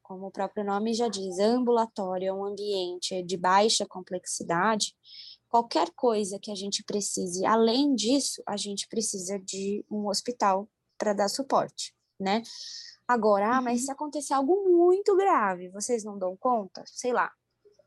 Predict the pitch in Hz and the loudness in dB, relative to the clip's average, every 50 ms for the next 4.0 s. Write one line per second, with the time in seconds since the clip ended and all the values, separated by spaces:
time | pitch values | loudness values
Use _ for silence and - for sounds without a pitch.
0 | _ _ _ - 226 220 214 220 220 214 - - 247 233 240 269 311 330 330 - | _ _ _ -14 -12 -10 -6 -6 -6 -4 0 2 2 2 4 4 2 2 2 2
1 | - - 349 339 339 - - 277 277 - 262 262 262 269 269 - 262 262 247 247 | 2 2 2 2 0 -2 -8 -8 -6 -6 -4 -4 -4 -6 -4 -4 -2 -2 -2 -4
2 | - - - - 269 277 277 - 277 240 226 - 359 - - - 302 320 359 349 | -4 -8 -6 -4 -4 -4 -2 -4 -4 -4 -2 -4 -4 -4 -2 0 2 2 2 0
3 | 285 285 302 311 294 - - 294 285 269 254 240 233 247 254 269 302 339 392 | 0 0 -2 -2 0 0 0 0 0 -2 -2 -4 -4 -4 -4 -2 -2 -2 -4